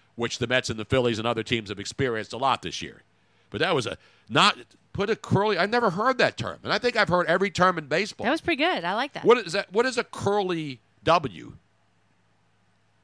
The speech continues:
Speaker 2: Well, it's their
Speaker 1: Well, you know, they have the
Speaker 2: yeah,
Speaker 1: W
Speaker 2: the
Speaker 1: has a
Speaker 2: Washington,
Speaker 1: little
Speaker 2: yeah, that has
Speaker 1: Yeah.
Speaker 2: a little curly,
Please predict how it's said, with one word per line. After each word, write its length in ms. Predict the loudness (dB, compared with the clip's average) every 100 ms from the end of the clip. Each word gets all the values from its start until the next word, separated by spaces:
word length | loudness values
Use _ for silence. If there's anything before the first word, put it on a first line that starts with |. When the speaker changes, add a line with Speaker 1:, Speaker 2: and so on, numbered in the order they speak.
| _ -10
Speaker 2:
Well, 220 | -6 -6
it's 140 | -8
their 220 | -8 2
Speaker 1:
Well, 200 | 6 6
you 80 | 6
know, 80 | 4
they 120 | 8
have 140 | 8 8
the 80 |
Speaker 2:
yeah, 60 | 8
Speaker 1:
W 320 | 8 8 8
Speaker 2:
the 60 | 10
Speaker 1:
has 180 | 10 8
a 40 |
Speaker 2:
Washington, 40 |
Speaker 1:
little 180 | 6 6
Speaker 2:
yeah, 240 | 4 -2 -4
that 200 | -6 0
has 80 | 4
Speaker 1:
Yeah. 120 | 4
Speaker 2:
a 20 |
little 140 | 4 -8
curly, 420 | -6 -6 -6 -12